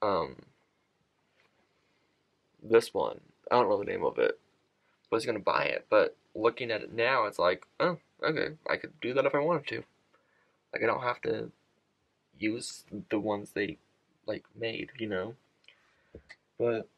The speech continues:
yeah, just save your money, honestly, if you have a big collection like I do. Um, and yeah, that's the video. Hope you guys enjoyed it. Hope you guys found it entertaining, I don't know.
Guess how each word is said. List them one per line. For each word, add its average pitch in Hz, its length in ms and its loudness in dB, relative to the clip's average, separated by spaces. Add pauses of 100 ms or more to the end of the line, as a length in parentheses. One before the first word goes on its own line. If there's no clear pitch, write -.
(240)
yeah, 107 200 -6
just - 320 -10 (100)
save 180 320 -2
your 147 160 -4
money, 117 360 0 (880)
honestly, 127 420 -6
if 127 100 -8
you 135 80 -2
have 117 100 0
a 120 40 -18
big 117 120 -2
collection - 320 0
like - 140 -2
I 135 100 2
do. 143 220 -2 (800)
Um, 139 380 0
and 151 80 -2
yeah, 165 180 2 (180)
that's - 200 -6
the - 80 -14
video. - 260 -6 (160)
Hope - 240 -8
you 131 80 -8
guys 127 120 -4
enjoyed 117 280 0
it. 110 160 0 (160)
Hope 135 160 -14
you 120 120 -8
guys 120 320 -4
found 117 140 -4
it 117 60 -4
entertaining, 113 500 -4
I - 140 2
don't 104 80 -6
know. 107 220 -4